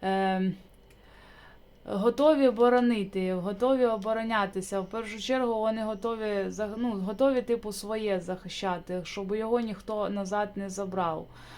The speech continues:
І, типу, тут випадає колесниця, яка говорить про те, що, типу, е, командування їхнє от по королю мечів, якби, ну, готувалося до цього, розумієте, і так далі. Ну, а ну, відкрий мені ще, е, дев'ять жезлів,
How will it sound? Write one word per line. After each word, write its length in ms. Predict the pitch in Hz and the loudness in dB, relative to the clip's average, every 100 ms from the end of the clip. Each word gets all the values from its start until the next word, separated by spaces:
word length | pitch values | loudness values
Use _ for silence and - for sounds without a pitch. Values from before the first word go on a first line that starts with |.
| - - - | -18 -16 -10
І, 380 | 202 220 226 220 202 180 | -8 -6 -2 -2 -2 -2
типу, 260 | 233 214 214 | -2 -4 -6
тут 200 | 220 208 | -8 -6
випадає 560 | 220 196 208 233 226 | -8 -6 -2 0 0
колесниця, 680 | 208 214 214 196 269 269 233 | -2 -4 -6 -2 -2 0 -2
яка 200 | 202 208 | -2 -2
говорить 480 | 208 214 220 208 196 | -2 -2 -4 -4 -6
про 140 | 214 | -8
те, 200 | 196 269 | 0 0
що, 140 | 269 196 | 0 -4
типу, 460 | 214 214 202 196 - | -6 -6 -4 -2 -2
е, 120 | 202 | -4
командування 800 | 196 208 240 277 262 208 208 202 | -4 0 2 2 2 -2 -4 -4
їхнє 440 | 196 196 196 196 190 | -6 -6 -6 -6 -2
от 220 | 190 185 | -2 -4
по 180 | - 196 | -4 -6
королю 440 | 196 202 202 202 202 | -2 -2 -2 -2 -4
мечів, 540 | 196 190 202 190 180 - - - | -4 -4 -2 -2 -2 -10 -20 -4
якби, 540 | 196 202 190 214 208 196 - - - - - - - - | -4 -2 0 0 0 -4 -12 -20 -20 -20 -20 -20 -20 -2
ну, 160 | 226 226 | 2 4
готувалося 840 | 233 262 247 226 240 208 196 202 | 2 4 8 10 10 6 -2 -4
до 160 | 190 | -2
цього, 400 | 196 196 190 185 | -4 -2 0 -2
розумієте, 800 | 180 180 190 214 233 196 185 180 185 | -2 -6 -6 -6 -6 -4 -2 -2 -4
і 100 | 196 | -4
так 180 | 202 185 | -6 0
далі. 520 | 190 175 170 175 165 | 2 2 0 -4 -4
Ну, 180 | 196 185 | -2 -2
а 40 | 190 | -2
ну, 140 | 208 | -2
відкрий 260 | 190 208 220 | -4 -6 -6
мені 300 | 202 190 185 | -2 -2 -2
ще, 160 | - 180 165 185 185 | -4 -8 -8 -8 -6
е, 240 | 180 175 | -6 -6
дев'ять 440 | 170 196 196 185 | -6 -4 -4 -4
жезлів, 560 | 165 185 170 165 170 | -6 -8 -8 -8 -10